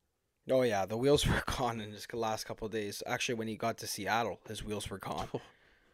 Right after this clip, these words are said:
Speaker 2: So, I don't know, man. They're, they,
Speaker 1: It's
Speaker 2: they need
Speaker 1: tough,
Speaker 2: a couple
Speaker 1: man.
Speaker 2: defensemen.
Speaker 1: It, tough decisions to make, right? Because we're also pretty thin on the back end right now.
Speaker 2: We're thin on the back end, and you're also thin.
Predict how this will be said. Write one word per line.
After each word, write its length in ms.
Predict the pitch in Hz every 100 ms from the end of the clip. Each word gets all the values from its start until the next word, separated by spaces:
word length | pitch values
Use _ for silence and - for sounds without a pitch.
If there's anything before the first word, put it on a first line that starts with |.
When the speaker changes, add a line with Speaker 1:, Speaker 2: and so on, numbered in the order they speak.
| _ _ _ _ _ _ _ -
Speaker 2:
So, 280 | 113 110 -
I 120 | 135
don't 120 | 123
know, 140 | 107 107
man. 180 | 110
They're, 200 | 123 139
they, 60 | 143
Speaker 1:
It's 80 | 151
Speaker 2:
they 140 | 156
need 80 | 170
Speaker 1:
tough, 40 | 151
Speaker 2:
a 40 |
couple 240 | 147 120
Speaker 1:
man. 100 | 113
Speaker 2:
defensemen. 340 | - 151 160 160
Speaker 1:
It, 100 | -
tough 200 | 196 220
decisions 460 | 233 220 190 202 -
to 100 | 185
make, 220 | 196 160
right? 180 | 143 170
Because 280 | 180 151
we're 80 | 151
also 240 | 165 160 160
pretty 240 | - 170
thin 240 | - 170
on 120 | 180 143
the 60 |
back 320 | 123 117 113
end 100 | 113
right 160 | 104 98
now. 200 | 92 92
Speaker 2:
We're 100 | 156 143
thin 180 | 202
on 80 | 226
the 80 | 185
back 240 | 160 151
end, 240 | 127 139 185
and 240 | 139 143
you're 180 | 143 139
also 300 | 196 226 294
thin. 540 | - - 156 180 185